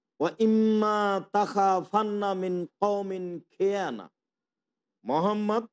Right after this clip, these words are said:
আপনি যদি কোনো সম্প্রদায়ের ব্যাপারে খেয়ানাতের আশঙ্কা করেন, তারা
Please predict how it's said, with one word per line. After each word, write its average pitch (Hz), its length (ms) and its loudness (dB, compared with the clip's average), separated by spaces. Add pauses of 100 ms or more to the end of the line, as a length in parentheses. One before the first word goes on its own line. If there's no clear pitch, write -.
(1400)
আপনি 180 540 2
যদি 220 320 -2
কোনো 202 280 -2
সম্প্রদায়ের 185 960 0
ব্যাপারে 127 480 -4 (1300)
খেয়ানাতের 226 640 -2 (120)
আশঙ্কা 196 640 -4
করেন, 98 320 -8 (1400)
তারা 165 500 0